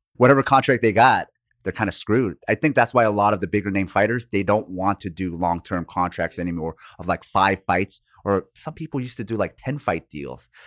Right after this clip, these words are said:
Now they're just trying to do one or two at a time. And I think that's a lot better. It puts a lot of the, uh, power back into the driver's seat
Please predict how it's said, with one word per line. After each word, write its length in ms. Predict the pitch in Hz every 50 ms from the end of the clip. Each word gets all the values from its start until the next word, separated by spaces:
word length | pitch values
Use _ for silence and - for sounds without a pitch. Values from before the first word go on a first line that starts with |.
| - - -
Now 180 | 113 113 120
they're 100 | 107 113
just 220 | 98 - 104 - -
trying 140 | 110 101
to 60 | 95 82
do 180 | 98 98 92
one 240 | 87 87 95 98 92
or 80 | 90 87
two 260 | - - 104 92 87
at 60 | 80
a 40 | 80
time. 460 | - - 90 87 87 78 67 64 65 - _ _ _ _ _ _
And 100 | - 98
I 40 | 98
think 200 | - 110 98 -
that's 180 | 90 - -
a 40 | 90
lot 260 | 82 85 82 80 -
better. 200 | 90 85 73 71
It 140 | 78 - -
puts 180 | - 92 - -
a 40 |
lot 200 | 87 85 82 82
of 120 | 85 78 -
the, 320 | - 82 80 78 76 73 76
uh, 180 | 73 73 67 -
power 260 | - - 98 90 87 80
back 280 | - 87 80 82 -
into 180 | 90 87 85 82
the 60 | 76
driver's 400 | - - 80 76 85 87 87 -
seat 200 | - 101 98 92